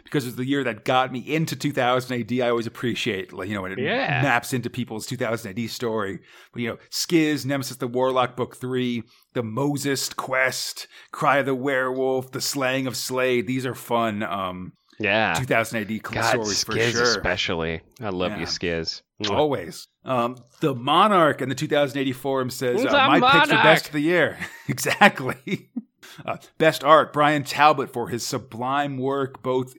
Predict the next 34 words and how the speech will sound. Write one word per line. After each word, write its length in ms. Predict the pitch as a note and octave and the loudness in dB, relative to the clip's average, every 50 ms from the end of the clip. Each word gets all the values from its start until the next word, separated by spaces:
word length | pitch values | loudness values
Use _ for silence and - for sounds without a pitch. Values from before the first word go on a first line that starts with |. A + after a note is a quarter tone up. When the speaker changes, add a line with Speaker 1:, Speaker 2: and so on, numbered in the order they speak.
| - | -8
Speaker 1:
uh, 180 | C3 B2 A#2 A2 - - | -6 -4 -4 -6 -4 -4
uh, 180 | B2+ A#2+ A#2+ - | -4 -4 -4 -4
on 220 | - C3+ C3 B2+ C3+ | -4 -4 -4 -2 0
Nemesis 400 | D3 D3 D#3 D3 - - C3+ - | 0 0 0 0 -4 -4 -6 -6
in 100 | C#3 C3+ | -8 -8
the 60 | B2 | -8
Prog 440 | C3 - D3+ C#3 C#3 C3+ C3+ C3 B2 | -8 -4 0 2 4 4 2 2 0
and 160 | A#2+ C3 C#3+ | -2 -2 -2
in 100 | D3 C#3+ | -2 0
Dice 320 | C3 C#3+ B2 C3+ B2+ - - | 0 0 0 0 -2 -4 -10
Man. 320 | C3+ B2+ B2 B2+ B2+ C#3 - - _ _ | -10 -12 -12 -12 -14 -14 -18 -20 _ _
Best 260 | - D#3+ D#3 - - | 2 2 2 2 0
writing, 380 | D3+ D#3 C#3 D3+ D#3 D3+ D3+ C#3+ | 4 4 6 6 6 2 0 -2
Alan 260 | C#3 C#3 C#3+ C#3+ C3+ | -2 0 0 0 0
Moore 220 | C3+ C3+ C#3 C#3+ C3+ | 0 2 2 0 2
for 140 | - C3 | 0 -2
Halo 240 | A#2 C3+ C3 C3+ C3 | -2 0 0 0 0
Jones 340 | B2 C3 C3+ C3 C3 B2+ C3 | 0 0 -2 -2 -2 -4 -4
Book 220 | C3 C3 B2 - | -4 -6 -6 -6
three, 340 | - B2+ C3 C#3 D3 E3 D#3 | -10 -8 -4 -2 -2 -2 -2
I 200 | - A#2+ A#2 B2+ | -2 0 0 0
M 120 | B2 A2+ A#2 | 0 0 0
O, 140 | A#2 A#2+ A#2+ | 0 0 0
one 180 | A#2 A#2+ A2+ | 0 -2 -4
of, 140 | A2 A2+ - - A#2+ A2+ A#2+ A#2+ - _ | -6 -8 -10 -12 -14 -14 -14 -16 -12 _
one 140 | - C#3 C3 | -6 -4 -4
of 60 | A#2+ | -2
Moore's 260 | B2 B2 B2+ B2 B2 | -2 -2 -2 -2 -2
best 260 | - C3 A2+ - - | -2 -4 -4 -4 -4
works. 460 | C3 D3 E3+ F3+ F3 - - - - - _ _ _ | -2 -2 -2 -2 -2 -6 -10 -10 -10 -12 _ _ _
Speaker 2:
Hmm. 120 | A2 G2+ - - _ | -12 -12 -12 -2 _
Speaker 1:
Best 220 | D3+ C#3+ - - | -2 -2 0 0
overall 500 | C3+ E3 E3+ C#3 D#3 D#3+ D#3 D#3 D#3 D3+ | 2 2 2 2 2 2 2 2 2 0
thrill, 580 | D3 - C3+ D3+ E3+ F#3 F#3+ F3+ D3+ G#2 - | -2 -4 -4 -2 0 2 2 2 0 0 -4